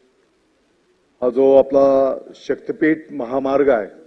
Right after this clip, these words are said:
या महामार्गाचं लक्षवेधीला उत्तर देण्याच्या पूर्वीच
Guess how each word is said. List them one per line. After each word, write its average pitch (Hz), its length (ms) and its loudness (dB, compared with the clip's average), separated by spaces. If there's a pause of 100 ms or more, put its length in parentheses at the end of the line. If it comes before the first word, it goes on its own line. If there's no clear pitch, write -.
(3000)
या 151 240 4
महामार्गाचं 139 1300 2 (1700)
लक्षवेधीला 139 720 0
उत्तर 139 440 0
देण्याच्या 131 720 -2
पूर्वीच 131 680 -4